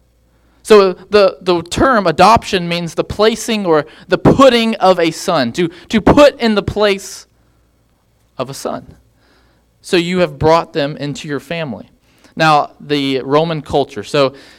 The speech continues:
he's talking to the Galatians, and, uh, they were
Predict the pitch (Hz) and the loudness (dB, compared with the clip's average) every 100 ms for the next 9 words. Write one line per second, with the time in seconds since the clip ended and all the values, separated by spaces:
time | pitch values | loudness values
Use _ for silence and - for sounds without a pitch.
0 | _ 226 247 - 202 202 196 170 - 160 | _ -6 -4 2 2 2 -4 -8 -6 -6
1 | 139 - 139 135 127 - - 139 143 147 | -6 -8 -12 -10 -10 -12 -6 -2 -2 -2
2 | - 110 147 147 123 117 - - _ _ | -6 -10 -10 -8 -8 -8 -12 -20 _ _
3 | _ - 120 120 143 180 180 151 147 135 | _ -12 -10 -4 -2 -2 -4 0 0 2
4 | 156 190 - | 0 -4 -12